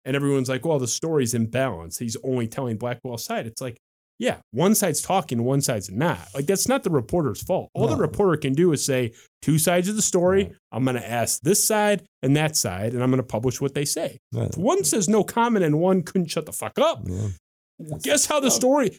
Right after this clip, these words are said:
Speaker 1: that's
Speaker 2: but we're
Speaker 1: on
Speaker 2: also
Speaker 1: you for
Speaker 2: sti-,
Speaker 1: saying
Speaker 2: we're
Speaker 1: no
Speaker 2: also
Speaker 1: comment.
Speaker 2: publishing, publishing depositions from D'Antonio and, and, and, uh, and people on M S U staff. So from that avenue, we had comment from them that really confirmed some of the stuff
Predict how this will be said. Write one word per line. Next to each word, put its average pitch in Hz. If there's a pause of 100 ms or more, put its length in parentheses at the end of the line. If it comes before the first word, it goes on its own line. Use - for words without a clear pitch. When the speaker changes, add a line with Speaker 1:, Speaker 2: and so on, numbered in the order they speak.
Speaker 1:
that's 202
Speaker 2:
but 185
we're 202
Speaker 1:
on 190
Speaker 2:
also 208
Speaker 1:
you 262
for -
Speaker 2:
sti-, 151
Speaker 1:
saying -
Speaker 2:
we're 185
Speaker 1:
no 180
Speaker 2:
also -
Speaker 1:
comment. 185
Speaker 2:
publishing, 127 (100)
publishing 110
depositions 90
from 80 (120)
D'Antonio 87
and, 67
and, - (100)
and, 71
uh, -
and 92
people 98
on 87
M 87
S 82
U -
staff. 90
So 104 (160)
from 117
that 117
avenue, 87
we 92
had 107
comment 65
from 90
them 101
that 151
really 214
confirmed 165
some 117
of 95
the 90
stuff 90